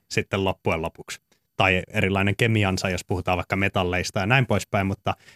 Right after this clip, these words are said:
keskitytään tässä nyt niihin elollisiin olentoihin, eli puhutaan vähän biokemiasta.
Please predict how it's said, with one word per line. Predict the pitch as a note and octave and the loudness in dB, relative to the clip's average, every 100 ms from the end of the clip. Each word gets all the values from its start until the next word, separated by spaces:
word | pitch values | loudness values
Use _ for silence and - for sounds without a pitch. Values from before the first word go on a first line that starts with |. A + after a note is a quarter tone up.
| _ | _
keskitytään | A#2+ - B2 A2 A2 G2+ - | 0 2 0 2 2 2 2
tässä | B2+ - | 0 4
nyt | B2 G2+ | 2 2
niihin | A2+ G#2+ A2+ G#2+ | 0 2 2 2
elollisiin | D3 C#3+ A#2 G2+ G#2 | 4 6 4 2 2
olentoihin, | G#2+ A#2+ G2 G2 F2+ | 4 4 4 2 2
eli | F#2+ F#2+ | 0 0
puhutaan | A#2+ A2 G#2+ | 0 2 2
vähän | G2+ A#2 | 2 4
biokemiasta. | C3 G#2+ A2 G2 F#2 F2 - | 4 4 0 0 -2 -2 -6